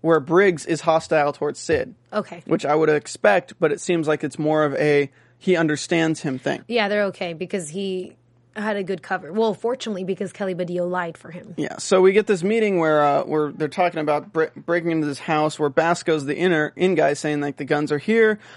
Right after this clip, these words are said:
Speaker 1: I don't know if we're gonna get this, this, uh, breaching into the house in another episode 'cause we didn't get
Speaker 2: Mm-hmm.
Speaker 1: into this in one. Um, and during the meeting, Paul gets a phone call from Kay.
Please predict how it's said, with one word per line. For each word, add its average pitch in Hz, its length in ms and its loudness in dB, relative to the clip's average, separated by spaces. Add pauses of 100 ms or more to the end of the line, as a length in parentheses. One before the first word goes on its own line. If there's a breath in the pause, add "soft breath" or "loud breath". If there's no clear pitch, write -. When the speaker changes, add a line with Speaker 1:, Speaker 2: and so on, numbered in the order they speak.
(100)
Speaker 1:
I - 80 4
don't 208 100 2
know 208 60 -2
if 185 80 -8
we're 190 80 -4
gonna 175 160 0
get 151 200 -4
this, - 360 -4 (480)
this, 151 260 -2
uh, 143 200 2
breaching 156 360 -2
into 147 140 0
the 147 80 0
house 147 260 0
in 147 60 -4
another 143 260 0
episode 208 400 0
'cause 151 120 -12
we 151 80 0
didn't 151 120 0
get 151 40 2
Speaker 2:
Mm-hmm. 151 60 0
Speaker 1:
into 147 120 0
this 147 160 -4
in 151 60 0
one. 151 220 0 (500 loud breath)
Um, 151 480 2 (280 soft breath)
and 156 240 0
during 226 220 2
the 220 120 0
meeting, 240 280 2
Paul 202 180 4
gets 196 140 -2
a - 60 -14
phone 180 200 0
call 165 160 2
from 147 160 -4
Kay. 214 480 2